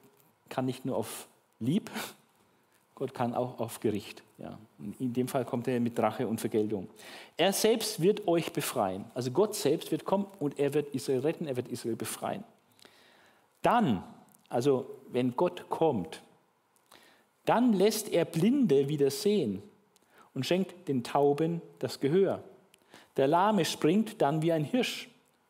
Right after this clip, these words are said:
der Stumme jubelt froh. Ah, das sind die Wunder, die wir alle kennen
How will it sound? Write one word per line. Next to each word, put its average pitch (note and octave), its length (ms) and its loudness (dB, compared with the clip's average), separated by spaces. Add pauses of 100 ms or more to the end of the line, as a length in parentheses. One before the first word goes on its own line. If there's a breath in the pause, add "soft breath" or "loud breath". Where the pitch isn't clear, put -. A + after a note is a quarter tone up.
(260)
der C#3+ 100 4
Stumme E3+ 540 2 (360)
jubelt D3+ 400 0
froh. G2+ 320 -6 (920)
Ah, D#3+ 100 -2
das D#3+ 180 0
sind F3 140 0
die D3+ 140 2
Wunder, G3 480 4 (800 soft breath)
die D3+ 80 -2
wir D3+ 100 4
alle F3+ 160 4
kennen F3+ 560 -2